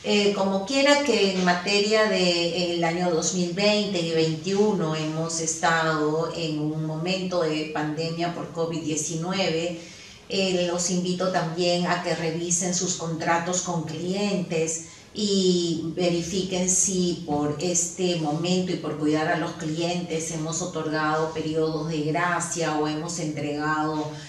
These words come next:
mayores descuentos, bonificaciones, o quizás también hemos sido rigurosos y hemos aplicado penalidades que antes no estaban contempladas.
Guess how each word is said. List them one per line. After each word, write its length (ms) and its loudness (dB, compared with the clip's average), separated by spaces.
mayores 560 2
descuentos, 960 0
bonificaciones, 1500 0
o 160 0
quizás 500 -2
también 460 -2
hemos 200 -4
sido 440 0
rigurosos 800 2
y 40 -6
hemos 240 -4
aplicado 600 0
penalidades 720 -2
que 100 -8
antes 260 -6
no 80 -2
estaban 360 -4
contempladas. 960 -2